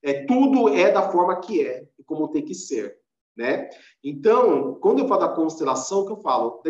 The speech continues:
A constelação familiar trabalha com o campo mórfico, que é pra você encontrar o que está emaranhado. Porque às vezes a gente, a gente está de forma inconsciente agindo em alguma questão na nossa vida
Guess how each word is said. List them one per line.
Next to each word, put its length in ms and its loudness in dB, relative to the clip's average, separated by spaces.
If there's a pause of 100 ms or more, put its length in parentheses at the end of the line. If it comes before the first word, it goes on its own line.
(120)
A 180 -2
constelação 680 -6
familiar 280 -8
trabalha 340 -8
com 100 -18
o 40 -20
campo 340 -8
mórfico, 640 -6 (880)
que 180 2
é 60 6
pra 120 4
você 300 2
encontrar 720 2
o 120 0
que 80 -8
está 640 0
emaranhado. 1000 0 (320)
Porque 160 -4
às 120 0
vezes 140 -4
a 40 -8
gente, 320 -10
a 20 -4
gente 260 -6
está 720 -2
de 140 -10
forma 360 0
inconsciente 880 -8
agindo 840 -10 (260)
em 60 -10
alguma 400 -6
questão 320 -8
na 80 -8
nossa 420 -12
vida 400 -14